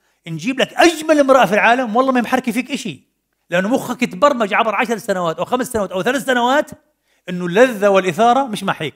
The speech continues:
مع الصور، مع الأفلام، مع الأشياء إنك تشوفها مش تعملها. فهمت كيف علي؟ هذه هي. فالمرأة ولا شيء، فما تخافش. بإجماع كل المختصين هذه حالة عادية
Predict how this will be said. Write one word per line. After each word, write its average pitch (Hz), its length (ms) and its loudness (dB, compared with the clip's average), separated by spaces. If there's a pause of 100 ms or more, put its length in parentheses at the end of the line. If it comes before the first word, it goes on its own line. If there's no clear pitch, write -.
مع 143 120 -10
الصور، 156 380 -12 (800)
مع 151 60 0
الأفلام، 165 500 -2 (640)
مع 147 80 -2
الأشياء 185 300 -4
إنك 170 120 -2
تشوفها 202 260 -4
مش 202 140 -4
تعملها. 185 520 0 (120)
فهمت 214 200 -10
كيف 226 100 -4
علي؟ 359 340 -2 (800)
هذه 254 440 0
هي. 110 120 -8 (520)
فالمرأة - 1040 -8
ولا 254 160 2
شيء، - 340 -6 (640)
فما 196 200 -4
تخافش. - 680 -2 (920)
بإجماع 131 460 0
كل 240 160 0
المختصين 208 540 -6
هذه 185 180 -2
حالة 190 240 0
عادية 208 680 -2